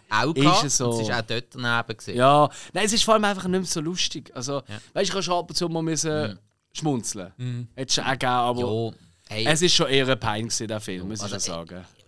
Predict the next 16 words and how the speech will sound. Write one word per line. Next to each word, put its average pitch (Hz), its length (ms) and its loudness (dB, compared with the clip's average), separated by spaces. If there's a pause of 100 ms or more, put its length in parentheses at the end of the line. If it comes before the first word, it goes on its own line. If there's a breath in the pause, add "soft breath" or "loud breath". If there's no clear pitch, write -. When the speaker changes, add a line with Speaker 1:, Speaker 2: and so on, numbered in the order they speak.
(120)
Speaker 1:
ich - 80 -2
habe 127 100 0
die 127 100 2
Version 120 400 2
auch 104 220 4
vor 107 140 -6
irgendwie 104 220 -4
zwanzig 95 460 -8
Jahren, 82 260 -8
das 85 120 -14
habe 87 160 -8
ich 82 60 -12
die 82 140 -14
gesehen 131 240 0
Speaker 2:
Mhm. 135 60 0
Speaker 1:
und - 120 -8